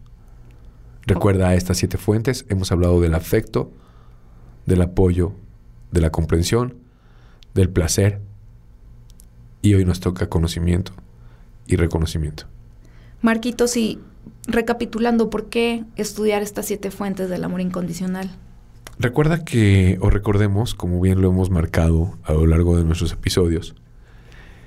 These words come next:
Speaker 1: que estas fuentes del amor es una manera de vincularse.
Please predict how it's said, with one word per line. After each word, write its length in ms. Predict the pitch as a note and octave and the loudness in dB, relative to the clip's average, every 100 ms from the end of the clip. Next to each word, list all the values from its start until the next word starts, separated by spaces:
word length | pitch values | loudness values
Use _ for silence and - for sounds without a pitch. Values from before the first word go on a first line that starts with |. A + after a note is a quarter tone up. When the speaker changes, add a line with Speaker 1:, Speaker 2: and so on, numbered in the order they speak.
| - - - - - - | -20 -20 -20 -20 -20 -16
Speaker 1:
que 420 | - F#2 F2+ F2+ - - - - - - - - - - - - - | 0 4 4 2 -4 -18 -20 -20 -20 -20 -20 -20 -20 -20 -20 -20 -8
estas 280 | - D#3 D3 | -4 -2 -2
fuentes 320 | B2+ A2 A#2 | -2 -2 2
del 120 | G#2 | 2
amor 280 | F2+ F2 F#2 | 2 2 2
es 160 | F#2+ A2 | 2 2
una 140 | G2+ | 2
manera 520 | G2 F2+ F2 F#2 F#2+ | 2 2 2 4 4
de 100 | F#2 | 4
vincularse. 640 | E2+ E2 D#2+ E2 D#2 - | 2 0 0 0 0 -2